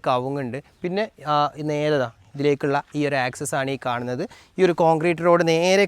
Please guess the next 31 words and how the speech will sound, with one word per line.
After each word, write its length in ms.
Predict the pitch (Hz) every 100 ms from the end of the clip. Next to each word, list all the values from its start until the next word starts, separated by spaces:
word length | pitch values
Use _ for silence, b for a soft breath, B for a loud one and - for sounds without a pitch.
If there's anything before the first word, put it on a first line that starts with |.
| 170
കയറിപ്പോയി 500 | 147 147 139 135 123
കഴിഞ്ഞാൽ 320 | 123 113 117 175 B B -
ആ 120 | 143
ഒരു 100 | 151 135
ഭാഗത്തൊരു 400 | 131 127 139 143 127
വീടുമുണ്ട്. 400 | 123 123 101 - b b - 180
ആ 20 | 233
വീട്ടിൽ 340 | 226 202 226 233
നിന്നുള്ള 360 | 226 190 180 165 226 -
വ്യൂവിനേക്കാൾ 680 | 151 156 165 180 180 185 180 175
ഉപരി 240 | 147 135 117
നമുക്ക് 220 | 131 143 147
ദാ 60 | 147 - _ 190
ഈ 20 | 196
ഒരു 80 | 202 185
കാണുന്നതൊക്കെ 720 | 165 151 165 165 139 - 151 202 b b -
ഈ 20 | 175
ഒരു 100 | 175 170
സൈറ്റുമായിട്ട് 680 | 151 139 - 170 151 139 151
ബന്ധപ്പെട്ട 340 | 139 139 139 135
സ്ഥലമാണ്. 360 | - 127 127 127
ഈ 20 | 131
അൻപത്തഞ്ച് 380 | 131 127 135 135
സെന്റിൽ 260 | 139 123 131 156 -
പെടുന്ന 260 | 123 123 135
സ്ഥലമാണ്. 400 | 135 123 120 113 b b b -
രണ്ട് 240 | 151 151 175 185
മൂന്ന് 220 | 196 220 -
ഹട്ടുകൾ 460 | 151 - - 170 165
ഇതാ 100 | 147 135
പല, 160 | 143 143